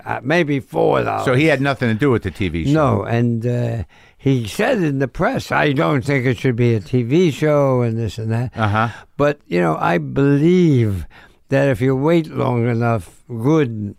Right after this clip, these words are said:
Speaker 1: is seen or at least
Speaker 2: Right.
Speaker 1: acknowledged.
Speaker 2: Sure.
Speaker 1: And by sheer luck, his daughter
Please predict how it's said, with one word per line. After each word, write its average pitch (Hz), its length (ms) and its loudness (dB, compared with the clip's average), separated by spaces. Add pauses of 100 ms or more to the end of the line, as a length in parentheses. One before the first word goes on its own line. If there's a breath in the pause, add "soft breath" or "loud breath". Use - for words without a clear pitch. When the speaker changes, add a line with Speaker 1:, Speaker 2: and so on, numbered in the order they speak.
(240)
Speaker 1:
is 123 240 -2
seen 143 540 -2
or 120 260 -2
at 120 100 -6
least 127 300 -4
Speaker 2:
Right. 104 220 2
Speaker 1:
acknowledged. 135 500 -2
Speaker 2:
Sure. 104 280 0 (160)
Speaker 1:
And 151 220 0
by 147 180 2
sheer 190 380 0
luck, 180 360 0
his 113 240 -4
daughter 165 560 2